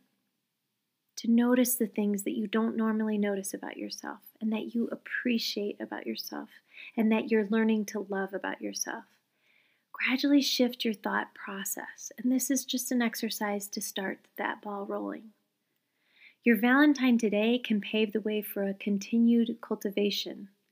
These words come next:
of a relationship with yourself and how best to love and care for you, and then how best to seek that in relationships with others in the future. We,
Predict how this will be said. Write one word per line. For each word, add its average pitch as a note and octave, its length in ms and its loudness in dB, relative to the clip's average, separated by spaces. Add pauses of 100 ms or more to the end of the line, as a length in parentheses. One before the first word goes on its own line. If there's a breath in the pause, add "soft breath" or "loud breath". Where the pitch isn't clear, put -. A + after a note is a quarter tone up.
(440)
of A3 160 2
a A3 40 0
relationship G#3+ 840 0
with G3+ 180 -8
yourself G#3 500 -4 (1120)
and G#3 160 2
how A3+ 320 2
best A3 360 -4
to G3+ 120 -6
love G3+ 280 0
and G3+ 140 0
care G3+ 240 -4
for G3 160 -8
you, A3 460 -2 (600)
and A3 160 4
then G#3+ 160 2
how G#3+ 240 -2
best G#3+ 360 -6
to A3 80 0
seek - 400 -4
that G3 280 -6
in G#3+ 160 2
relationships G3+ 800 -4
with G3 100 -12 (100)
others G3+ 460 -8
in G3+ 100 -2
the G3+ 80 -4
future. G#3 500 -8 (1200)
We, A3 100 4